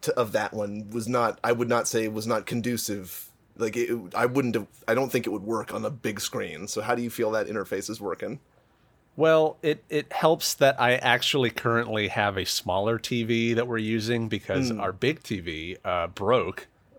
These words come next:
Speaker 2: or
Speaker 1: Oh, no.
Speaker 2: I, I should say is defective and, uh, is in for repairs 'cause it was still under warranty.
Speaker 1: Oh, that's
Speaker 2: So,
Speaker 1: good.
Speaker 2: uh, we, we sent it in and we took the tiny, old, ancient,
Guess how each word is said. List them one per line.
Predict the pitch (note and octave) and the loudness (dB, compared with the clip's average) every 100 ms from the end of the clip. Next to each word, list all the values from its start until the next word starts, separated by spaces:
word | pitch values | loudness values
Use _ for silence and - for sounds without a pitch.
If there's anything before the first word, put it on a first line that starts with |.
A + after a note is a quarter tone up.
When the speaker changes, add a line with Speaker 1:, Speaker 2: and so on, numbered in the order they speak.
| - | -4
Speaker 2:
or | G#2+ F#2+ | 0 2
Speaker 1:
Oh, | |
no. | A#2+ | 2
Speaker 2:
I, | - - | 4 4
I | A2+ | 2
should | - G#2 | 0 0
say | A#2+ G#2+ G#2+ | 2 2 0
is | B2 G#2+ | -4 -4
defective | G2+ G#2+ C3 B2+ - F2 E2+ - - - - - _ | -4 -2 0 0 -2 -6 -8 -18 -20 -20 -20 -20 _
and, | A#2 G#2 G2+ | 0 2 2
uh, | |
is | G2+ G#2+ A2 | 0 0 -2
in | C3 A#2+ | 0 -2
for | A2+ A#2 | 0 -2
repairs | G#2+ - G2+ D2 D#2 - | -2 -2 -2 -2 -6 -8
'cause | F2+ | -8
it | F2+ | -6
was | F#2 | -4
still | - G2+ | -2 0
under | F#2+ F#2 | 0 -4
warranty. | F2+ F2+ F2 - D2 F2 _ - | -2 -4 -4 -8 -10 -12 _ -6
Speaker 1:
Oh, | - | 0
that's | A#3 C4 | 0 0
Speaker 2:
So, | G2+ F2 | 0 0
Speaker 1:
good. | E2+ | 0
Speaker 2:
uh, | E2+ E2 F2 - - | 0 -2 -6 -10 -8
we, | G#2+ F#2+ | -6 -6
we | G2+ F#2+ | -6 -4
sent | - A2 | -2 0
it | G#2 | 0
in | G2 F#2 F#2 F#2+ _ _ _ _ _ - | 0 -2 -6 -10 _ _ _ _ _ -8
and | F#2+ F#2 F2+ F2+ | -4 -2 -4 -6
we | F#2 | -8
took | - A2+ - | -4 -4 -4
the | G#2+ | -8
tiny, | F#2+ - A2+ A2 A2 | -8 0 0 2 0
old, | A2+ G#2 G2+ G#2 G#2 | -2 -2 0 0 0
ancient, | - G2+ G2+ - G2 | -4 -4 -2 0 -2